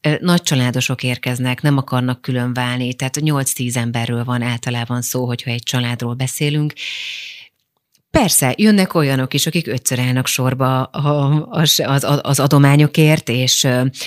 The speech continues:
és még többet akarnak felhalmozni, és, és tehát mindenféle ember jön. Hozzáteszem, hogy, hogy a határon is láttam olyan taxis hiénákat a magyar oldalról, akik Budapest táblát kirakták Nyíregyháza után,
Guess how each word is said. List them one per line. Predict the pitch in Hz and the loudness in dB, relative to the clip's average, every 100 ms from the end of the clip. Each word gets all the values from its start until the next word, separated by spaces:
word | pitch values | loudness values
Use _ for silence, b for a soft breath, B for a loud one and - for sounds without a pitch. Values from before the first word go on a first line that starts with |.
| B | B
és | - - | -4 2
még | 160 147 | 4 4
többet | 175 156 165 | 2 2 0
akarnak | 170 175 175 175 | 0 2 0 0
felhalmozni, | 180 175 180 175 180 180 180 175 175 B B B - - | 2 2 2 2 2 2 2 2 -2 B B B -12 -10
és, | - 160 - - | 0 2 2 0
és | - - - 78 _ _ _ _ - | 0 -2 -2 -20 _ _ _ _ -4
tehát | 208 254 | 2 6
mindenféle | 285 196 - 165 151 | 6 4 2 2 2
ember | 147 147 143 135 | 2 2 0 0
jön. | 131 131 120 135 B B - | 0 0 0 -4 B B 0
Hozzáteszem, | 226 220 208 202 - 185 180 | 2 4 2 0 0 0 0
hogy, | 180 180 170 - 160 | 2 0 0 -4 -4
hogy | 180 175 | -2 0
a | 180 | 0
határon | 190 - 143 135 131 | 0 0 -2 0 0
is | 131 | 0
láttam | 135 135 139 | -2 -4 -2
olyan | 139 127 131 | -2 -2 -2
taxis | 135 - 139 - | -4 -2 0 0
hiénákat | 123 127 127 131 135 | -2 0 -2 -2 -2
a | |
magyar | 127 123 127 | 0 2 0
oldalról, | 123 123 127 123 127 127 131 B B | 0 0 2 0 2 0 -2 B B
akik | - 156 175 | -2 0 0
Budapest | 175 196 123 - 123 - | 4 2 2 -2 -4 -2
táblát | 123 127 127 - | -4 0 -2 -2
kirakták | - 120 120 - 123 | -4 -4 -4 -4 -4
Nyíregyháza | 135 131 120 131 131 120 | -2 -2 -2 -4 -4 0
után, | 170 - 175 165 | -2 0 0 2